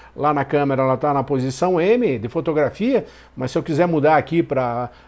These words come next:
pra vídeo ou pra outros modos de fotografia, ele vai apresentando aqui também os exifs, alguns exifs vai apresentando aqui, é, pra você ver. Só monitorar.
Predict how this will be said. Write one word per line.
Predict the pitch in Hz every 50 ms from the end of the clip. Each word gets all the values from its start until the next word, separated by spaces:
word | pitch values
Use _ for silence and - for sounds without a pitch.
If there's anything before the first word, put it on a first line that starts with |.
| - _ -
pra | 127 123 123 123 123 120 120 120 117 117 113
vídeo | 110 113 139 180 226 262 262 208 143 127 143 131
ou | 127 131 151 180 202
pra | 196 190 165
outros | 151 170 185 180 180 160 131
modos | 139 143 143 147 147 143 143
de | 156 170
fotografia, | - 202 214 220 226 226 214 - 240 247 247 240 240 - - - - -
ele | 196 190 196
vai | 180 190 185
apresentando | 190 185 190 202 208 180 220 214 190 - 185 175 185 190 180
aqui | 165 135 - 170 165
também | - 165 147 156 165 175
os | 170 143
exifs, | 165 165 139 123 139 151 170 170 131 175 165 147 131
alguns | 190 185 180 170 226 277 262 226 190
exifs | 196 156 135 160 190 196 196 202 196 190 - - - - - -
vai | - 160 170
apresentando | 170 170 180 165 160 165 180 165 139 - 151 156 165 160 156
aqui, | 151 135 - - 151 151 156 151 151 - - - - -
é, | - - 135 139 139
pra | 139 139 147 147
você | 143 151 151 147 - 170 165 147 - - - -
ver. | - 135 131 143 127 107 - - - - -
Só | - - - - 294 302 302
monitorar. | 302 302 294 285 294 277 - 285 262 254 175 147 127 110 95 - -